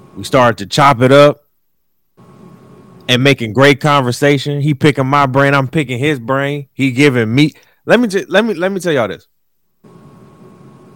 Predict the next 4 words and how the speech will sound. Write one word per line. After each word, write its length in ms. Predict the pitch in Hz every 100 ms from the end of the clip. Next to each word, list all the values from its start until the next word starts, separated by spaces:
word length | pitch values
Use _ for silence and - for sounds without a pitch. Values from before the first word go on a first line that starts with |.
| - - - - - - - - - - - -
Santiago 1000 | - 170 220 220 214 160 117 107 104 104 -
and 180 | 117 127
my 200 | 135 143
girl 420 | 127 107 76